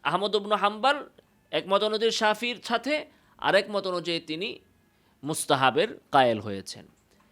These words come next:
তো আসুন আমরা দেখি দলিলগুলো কি কি। যারা বলেন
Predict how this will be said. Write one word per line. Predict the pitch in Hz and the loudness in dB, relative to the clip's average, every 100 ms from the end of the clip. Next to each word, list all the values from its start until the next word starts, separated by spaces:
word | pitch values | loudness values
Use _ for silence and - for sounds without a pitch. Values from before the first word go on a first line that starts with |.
| _ _ _ - | _ _ _ -2
তো | 175 | 2
আসুন | 233 262 247 | 4 2 0
আমরা | 226 226 | 2 2
দেখি | 202 202 214 | 2 -2 -2
দলিলগুলো | 175 175 160 135 127 | 0 2 2 0 0
কি | - 110 | -2 -10
কি। | - - _ _ _ _ _ - | -16 -20 _ _ _ _ _ 0
যারা | 127 247 311 | 8 12 12
বলেন | 262 269 294 | 10 8 8